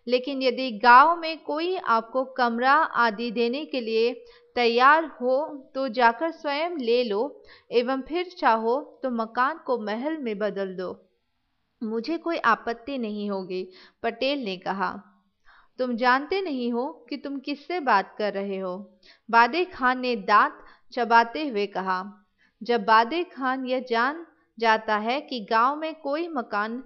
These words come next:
प्राप्त करने की उम्मीद नहीं है, तो वो Skeffington, हाँ, कॉफी state की ओर चल देता है एवं वहां पर जाकर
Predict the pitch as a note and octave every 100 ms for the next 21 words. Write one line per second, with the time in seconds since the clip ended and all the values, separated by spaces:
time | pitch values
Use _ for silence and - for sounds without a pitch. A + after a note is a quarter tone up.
0 | _ _ - C4 C4 D4+ D4+ D#4+ D4 A#3
1 | A3 C4+ C4 C#4+ - A#3+ A#3 B3+ A3 A#3
2 | A#3 A3+ A3+ C4+ B3+ G3+ B3 - _ _
3 | _ _ _ _ - - B3 B3 C4 C4
4 | - - _ - B3+ B3+ D#4 E4 F4 F4
5 | F4 - A#3 A3+ E3+ B2+ - A#3+ A#3+ D4+
6 | D#4 D4 _ - - C4 B3+ C4 C4 -
7 | _ _ B3 B3+ A#3+ A3+ A#3+ A#3+ C#4+ C4+
8 | A3 G3+ G#3 G3+ G#3+ B3 D#4+ _ _ -
9 | A3 A#3+ A#3 A3+ C4+ F4 F4 E4 B3+ A#3
10 | A3 A3+ C4+